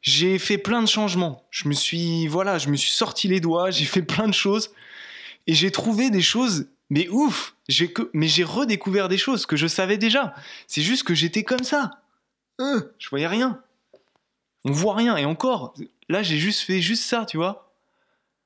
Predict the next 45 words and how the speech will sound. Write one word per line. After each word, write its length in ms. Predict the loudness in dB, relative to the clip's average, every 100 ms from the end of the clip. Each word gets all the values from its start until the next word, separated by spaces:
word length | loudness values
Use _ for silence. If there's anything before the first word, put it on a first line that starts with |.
| _ -4
Et 40 |
le 60 | -2
but 120 | 0
du 120 | 0
jeu, 140 | 0
c'est 120 | 0 -2
de 60 |
faire 160 | -2 -2
ça. 380 | -4 -4 -10 _ _ _ _
C'est 160 | -2 0
de 80 |
voir 540 | 0 2 2 0 -6 -16 -6
vraiment 500 | -2 0 0 -2 -6 _ _ _ _ _ _ -2
la 160 | 0 0
vie 200 | -2 -4
sans 240 | -2 -2
filtre. 440 | -2 -2 -4 -10 _ _ _ _ _ _ -4
Parce 140 | 0
que 100 | 2
là, 120 | 2
on 80 | 2
a 80 | 0
des 100 | 0
filtres, 300 | -2 -2 -4
hein. 120 | -6
Je 80 | -6
peux 80 | -4
dire 160 | -4 -4
qu'on 140 | -4
a 100 | -2
des 140 | -4
couches 280 | -4 -2 -2
et 40 | -2
des 140 | -4
couches 280 | -2 -2 0
et 60 |
des 120 | -2 -4
couches. 420 | -4 -4 -4 _ _ _ _ _ _ -14 -12 -14 -18 _ _ _ _ _ _ _ _ _ _ _
Donc, 320 | -2 0 2 2
euh, 80 |
voilà, 260 | 2 0 0
c'est 160 | -2 -4
tout, 160 | -4
tout 100 | -2
simplement. 540 | -2 -2 -2 -4 -4